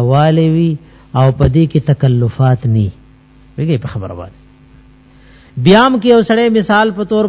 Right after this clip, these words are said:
په واده کې څه خیر خیرات ولیمه کوي چې هغه هم د سنت طریقې مطابق وي. خو زمونږ ولیمې څه وي؟ اے، اکثر خو زمونږ د ودونو چې څوک نیکان هم وي او ځان سره ډېرې دعوې هم کوي،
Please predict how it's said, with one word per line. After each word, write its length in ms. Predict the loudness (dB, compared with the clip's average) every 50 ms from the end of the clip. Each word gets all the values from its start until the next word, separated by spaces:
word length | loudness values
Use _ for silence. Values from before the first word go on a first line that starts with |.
| -2
په 40 | -2 -2 0
واده 240 | 0 0 0 -2 -4 -4 -4
کې 140 | -4 -4 -4 -6 -8 -14 -20 _ _ _ -12 -6
څه 80 | -4 -4 -2 0
خیر 280 | 0 0 0 0 0 -2 -2
خیرات 460 | -2 -2 0 0 0 0 0 -2 -4
ولیمه 420 | -4 -4 -2 -2 -2 -2 -4 -4
کوي 220 | -4 -2 -2 -2 -2
چې 100 | -2 -2 -2
هغه 120 | -2 -2 -2
هم 100 | -4 -2 -2
د 100 | -4 -4 -4 -4
سنت 300 | -4 -2 -2 -4 -4 -6 -4 -4
طریقې 380 | -4 -2 -2 -4 -4 -4 -4 -2 -2
مطابق 500 | -4 -4 -4 -6 -6 -6 -6 -8 -10 -12
وي. 240 | -14 -16 -16 -16 -18 -20 -20 -20 -20 _ _ _ -20 -20 -20 -20 -20 -20 _ _ _ _ -20 -20 -20 -20 _ -20 _ _ -18 -8 -4
خو 80 | -2 0 2
زمونږ 200 | 2 2 2 2
ولیمې 440 | 2 2 2 2 2 2 2 2 0 0 0
څه 80 | -2 -2
وي؟ 100 | -2 -4 -8 -14 -20 -20 -20 -20 -14 -6 -2
اے، 100 | 0 0
اکثر 340 | 0 0 -2 -2 -2 0 0
خو 100 | 0 0 0
زمونږ 200 | 0 0 0 0 0
د 40 | 2 2
ودونو 300 | 2 0 0 0 -2 -2
چې 140 | -2 -4 -4 -4
څوک 180 | -2 -2 -2 -2 -2 -2
نیکان 480 | -2 -2 -2 -2 -2 -2 -2 -2 -2
هم 100 | -2 -2 -2
وي 120 | -2 0
او 120 | 0 0 0 0
ځان 160 | 0 0 0 -2 -2
سره 140 | -2 -2 -2
ډېرې 220 | 0 0 0 -2 0 0
دعوې 260 | 0 0 2 0 0 0
هم 120 | 0 -2
کوي، 200 | -2 -2 -4 -4